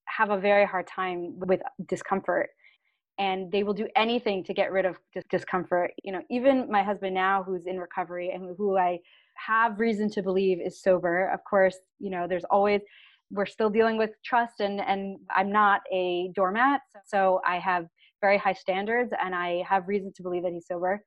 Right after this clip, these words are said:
Even he has a hard time with these conversations that I'm having with my kids. He'll walk out of the room sometime because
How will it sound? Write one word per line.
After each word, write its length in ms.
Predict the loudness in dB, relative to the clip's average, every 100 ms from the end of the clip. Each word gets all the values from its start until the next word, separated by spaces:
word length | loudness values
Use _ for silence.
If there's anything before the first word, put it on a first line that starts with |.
| _ 2
Even 280 | 4 6 4
he 320 | 0 -2 2
has 180 | 2 0
a 20 |
hard 180 | 0 0
time 180 | 0 -2
with 100 | -2
these 120 | -4
conversations 580 | -4 -2 -2 -2 -2 0
that 80 | 0
I'm 80 |
having 300 | 2 0 0
with 140 | -2 -4
my 100 | -8
kids. 260 | -6 -4
He'll 120 | 0 2
walk 200 | 2 0
out 80 | -2
of 80 | -2
the 80 |
room 160 | -2 -2
sometime 480 | -4 -8 -6 -6 -6
because 320 | -4 -4 -4